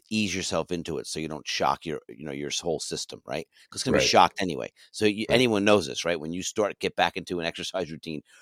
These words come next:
Speaker 1: for the first two weeks, if you really work out, you know, six days a week, you're sore every day.
Speaker 2: Mm-hmm.
Speaker 1: Like, you're beat on for the first, you know, while, and then your body acclimates to it.
Speaker 2: Right.
Speaker 1: So I'm just starting very slow. I have a whole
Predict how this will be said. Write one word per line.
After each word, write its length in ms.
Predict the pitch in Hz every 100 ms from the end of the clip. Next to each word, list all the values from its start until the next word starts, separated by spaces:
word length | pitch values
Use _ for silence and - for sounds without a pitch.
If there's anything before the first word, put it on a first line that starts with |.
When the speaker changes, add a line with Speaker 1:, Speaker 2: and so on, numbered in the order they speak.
| _
Speaker 1:
for 100 | 98
the 120 | 95
first 340 | 90 107 98 -
two 140 | 113
weeks, 320 | 104 95 -
if 140 | - -
you 120 | 95
really 280 | 92 98 92
work 300 | 90 87 95
out, 260 | 87 76 - -
you 80 |
know, 80 | 80
six 280 | - - -
days 240 | 87 80
a 60 | 80
week, 240 | 87 107 _ _ _
you're 200 | 90 107
sore 500 | 98 - 113 90 67 -
every 240 | 76 78
day. 260 | 67 60 - _ _ _ _
Speaker 2:
Mm-hmm. 140 | 104 98
Speaker 1:
Like, 160 | 95
you're 80 | 104
beat 260 | 90 117 98
on 220 | 76 65
for 140 | -
the 100 | 73
first, 380 | 73 87 76 -
you 60 | 85
know, 140 | 76
while, 380 | 62 82 78 69 -
and 80 | 101
then 80 |
your 140 | 117 110
body 280 | 98 95 92
acclimates 540 | 82 95 85 67 55 -
to 180 | 73
it. 80 | 50 - _ -
Speaker 2:
Right. 180 | 107 80
Speaker 1:
So 80 | 104
I'm 160 | 107
just 220 | 113 120 -
starting 400 | 117 110 101 82
very 240 | 90 101
slow. 240 | - 101 101
I 40 |
have 140 | 95 87
a 40 |
whole 300 | 80 95 87